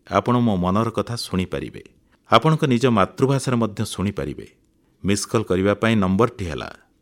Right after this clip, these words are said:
ଏଇଟ୍ ୱାନ୍ ନାଇନ୍ ଜିରୋ ଏଇଟ୍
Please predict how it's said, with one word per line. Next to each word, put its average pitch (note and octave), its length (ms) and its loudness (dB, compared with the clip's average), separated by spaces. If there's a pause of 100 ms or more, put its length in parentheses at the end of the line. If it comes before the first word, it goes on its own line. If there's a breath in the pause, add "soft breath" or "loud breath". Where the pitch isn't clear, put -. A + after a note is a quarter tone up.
(260 soft breath)
ଏଇଟ୍ B2+ 340 4
ୱାନ୍ G2 360 2 (480)
ନାଇନ୍ A2 400 4
ଜିରୋ G#2 360 4
ଏଇଟ୍ G2 420 0